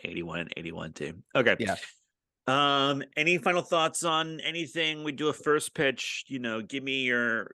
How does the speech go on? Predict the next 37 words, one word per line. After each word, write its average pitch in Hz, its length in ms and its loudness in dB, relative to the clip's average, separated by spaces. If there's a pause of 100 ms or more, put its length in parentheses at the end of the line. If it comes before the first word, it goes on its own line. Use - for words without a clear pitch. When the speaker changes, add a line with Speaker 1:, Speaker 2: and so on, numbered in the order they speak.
Speaker 1:
your 107 280 -4 (160)
one 117 540 -2 (200)
left-handed 123 600 2
pitch 117 420 -4
of 113 140 -4
your 110 100 0
career 110 580 0
before 107 280 -6
we 110 80 2
Speaker 2:
<laughs> - 0 -
Speaker 1:
wrap 110 300 2
it 107 120 2
up. 104 220 2 (420)
Anything 120 320 0
you 117 100 -2
wanna 110 220 -4
say 101 320 2
before 98 300 -4
we 95 100 -4
call 92 240 -4
it 92 80 -4
a 95 40 -6
show? 92 380 -4 (600)
Speaker 2:
Um, 123 480 4 (500)
I 117 260 0
didn't 165 240 6
get 160 200 4
to 156 80 4
say 143 420 6
it - 160 2
at 131 160 4
all 117 560 6 (160)
during 117 300 0
this 110 180 -4
show, 113 500 2 (280)
so 98 440 4
I 95 280 -4